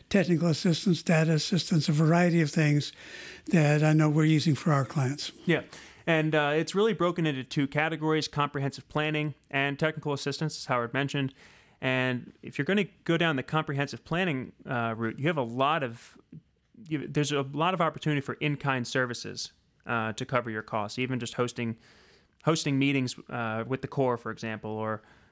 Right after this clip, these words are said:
Speaker 2: uh, using a, for example, going out and using a private engineering firm to gather data, as long as it's, as long as the, the timing works out,
Speaker 1: Yeah.
Speaker 2: uh, properly, you can, you know, you can do things like that, which can be really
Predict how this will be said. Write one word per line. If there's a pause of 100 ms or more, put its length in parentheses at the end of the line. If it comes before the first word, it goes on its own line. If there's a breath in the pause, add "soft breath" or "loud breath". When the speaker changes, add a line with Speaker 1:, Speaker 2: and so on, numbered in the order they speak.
(160 soft breath)
Speaker 2:
uh,
using
a,
for
example,
going
out
and
using
a
private
engineering
firm
to
gather
data,
as
long
as
it's, (640 soft breath)
as
long
as
the, (280)
the
timing (160)
works
out, (120)
Speaker 1:
Yeah. (240)
Speaker 2:
uh,
properly,
you
can,
you
know,
you
can
do
things
like
that,
which
can
be
really